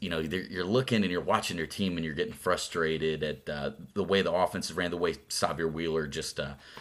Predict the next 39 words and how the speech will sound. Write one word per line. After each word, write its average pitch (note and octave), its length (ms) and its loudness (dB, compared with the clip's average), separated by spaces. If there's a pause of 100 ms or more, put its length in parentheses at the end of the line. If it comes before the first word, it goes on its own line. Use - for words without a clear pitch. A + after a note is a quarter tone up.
(180)
plays F#2 220 6
basketball F2+ 400 4
altogether G2+ 800 2
at G#2 160 0
times. A2+ 400 0 (520)
And A2 140 6
you A2 80 8
may, C#3 360 2 (520)
I - 80 2
don't F#2+ 180 6
know. D2+ 220 -8
There, D#3+ 180 0
there's D3+ 220 2
no G3 140 6
way F#2 180 6
you're D#2+ 140 0
worried D2+ 340 -2
about C#2 240 -6
Saturday, C#2+ 400 0
right? F2+ 300 4
I, G#2+ 160 6
I'm G2 160 2
telling D3+ 320 4
you, E2+ 120 2
as D#2 200 0
a D#2 60 -2
Louisville E2+ 240 0
fan, - 180 -2
I've - 360 -2
been F#2+ 120 2
to F2 40 -4
the E2 120 0
Ump D#2+ 100 -2
Center D#2 200 -2
about D2+ 220 -4
five D#2 240 2
times D#2 300 0
this D#2 220 -2
year, D2+ 280 -2